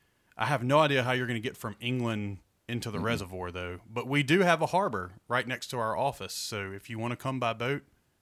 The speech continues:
Speaker 1: it's possible. It's gonna be difficult, but it's possible.
Speaker 2: So Went McGee joins us. First, Went,
Speaker 1: <laughs>
Speaker 2: uh,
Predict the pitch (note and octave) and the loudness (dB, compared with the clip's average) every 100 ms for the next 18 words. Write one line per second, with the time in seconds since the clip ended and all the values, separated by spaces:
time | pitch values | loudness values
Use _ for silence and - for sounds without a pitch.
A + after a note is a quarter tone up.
0 | _ _ _ - F2+ C#3 - F3 D#3+ F2 | _ _ _ -14 -10 -10 0 2 2 -2
1 | E2+ D2+ _ _ _ _ _ _ - G2+ | -12 -16 _ _ _ _ _ _ -14 -10
2 | - A#2+ G#2+ G2+ F#2 - - - _ _ | -6 -6 -4 -6 -8 -10 -18 -20 _ _
3 | - G2+ - - - - G#2+ G2+ - _ | -14 -12 -10 -12 -8 0 4 4 2 _
4 | _ _ - A2+ D3 D3+ C3+ B2+ C#3 A#2 | _ _ 0 6 6 6 4 8 8 10
5 | B2 B2+ B2+ A#2 - C3+ B2+ - - A#2 | 8 10 8 6 4 8 8 8 6 6
6 | A2+ - F#2+ G2 | 6 2 2 2